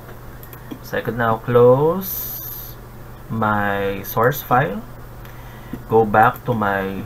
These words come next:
document file, and we will now be creating our macro.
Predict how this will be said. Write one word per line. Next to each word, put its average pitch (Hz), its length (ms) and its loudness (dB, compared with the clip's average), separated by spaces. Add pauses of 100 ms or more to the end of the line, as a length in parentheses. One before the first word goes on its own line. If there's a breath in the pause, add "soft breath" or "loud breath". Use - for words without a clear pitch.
(120)
document 156 460 2
file, 151 520 2 (380)
and 123 140 2
we 127 80 4
will 127 180 2
now 123 160 6
be 139 140 0
creating 107 760 -2
our 95 560 0 (540 loud breath)
macro. 95 500 -2